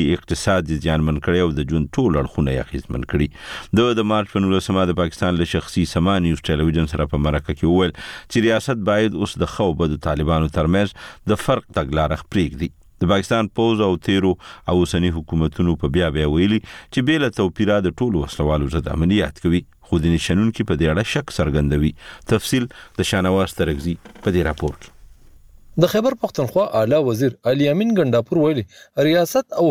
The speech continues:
Speaker 2: حکومت له به د ګوټ او بیټ طالبانو ترمنځ فرق ختمول وي. تر هغې وروسته ممکنه ده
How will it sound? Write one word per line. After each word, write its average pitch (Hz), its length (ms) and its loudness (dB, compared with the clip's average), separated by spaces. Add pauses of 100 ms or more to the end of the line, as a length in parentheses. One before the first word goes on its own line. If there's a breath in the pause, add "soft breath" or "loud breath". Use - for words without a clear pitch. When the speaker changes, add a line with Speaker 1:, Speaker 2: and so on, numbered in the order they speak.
Speaker 2:
حکومت 147 360 0
له 104 80 0
به 113 280 -6
د 135 180 0
ګوټ 226 140 0 (160)
او 123 40 6 (160)
بیټ 202 280 0
طالبانو 123 460 0
ترمنځ 127 400 0
فرق 170 260 -4
ختمول 104 440 0
وي. 95 80 -4 (340)
تر 120 160 2
هغې 135 160 0
وروسته 165 300 -2
ممکنه 123 400 0
ده - 80 -4